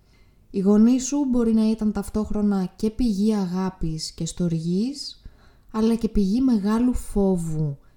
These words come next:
και η συμπεριφορά τους να ήταν εντελώς απρόβλεπτη. Εδώ μιλάμε σε αυτή την κατηγορία για πραγματικά κακή φροντίδα.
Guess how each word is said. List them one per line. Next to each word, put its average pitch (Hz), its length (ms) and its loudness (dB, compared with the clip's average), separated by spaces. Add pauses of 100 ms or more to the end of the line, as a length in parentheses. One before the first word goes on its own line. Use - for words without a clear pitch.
(140)
και 190 100 -2
η 185 60 2
συμπεριφορά 185 760 -2
τους 240 220 -8
να 220 120 2
ήταν 220 420 2
εντελώς 190 400 2
απρόβλεπτη. 156 920 0 (840)
Εδώ 196 320 4
μιλάμε 240 520 4
σε 220 120 -2
αυτή 214 180 -4
την 220 140 -2
κατηγορία 196 880 0
για 185 240 0
πραγματικά 185 1200 0 (100)
κακή 170 640 -2
φροντίδα. 151 800 -4